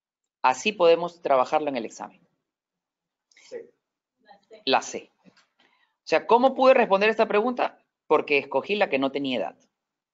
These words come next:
Speaker 1: Esa fue la forma como llegué a la respuesta aquí. Eso no se puede aplicar en todas las preguntas.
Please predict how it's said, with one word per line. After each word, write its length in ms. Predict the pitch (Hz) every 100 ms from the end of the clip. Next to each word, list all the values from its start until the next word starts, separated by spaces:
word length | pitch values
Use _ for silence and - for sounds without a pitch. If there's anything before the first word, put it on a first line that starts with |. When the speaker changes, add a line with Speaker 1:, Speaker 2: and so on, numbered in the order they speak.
| _ _ _ _ _ _ _ _ _ _ _ _ _ -
Speaker 1:
Esa 220 | 135 147
fue 140 | 139
la 100 | 135
forma 380 | 135 143 139 139
como 180 | 113 107
llegué 240 | 101 101
a 40 | 107
la 80 | 107
respuesta 420 | 104 - - -
aquí. 200 | - _ _ _ _ _ _ _ _ _ _ _ _ _ _ _ _ _ _ _ _ _ _ _ _ _ _ _ _ _ _
Eso 320 | 196 247 220
no 100 | 170
se 140 | 170 160
puede 180 | 151 156
aplicar 400 | 151 123 135 131
en 180 | 113
todas 300 | - 135 147
las 120 | 123 -
preguntas. 680 | 101 107 104 95 _ _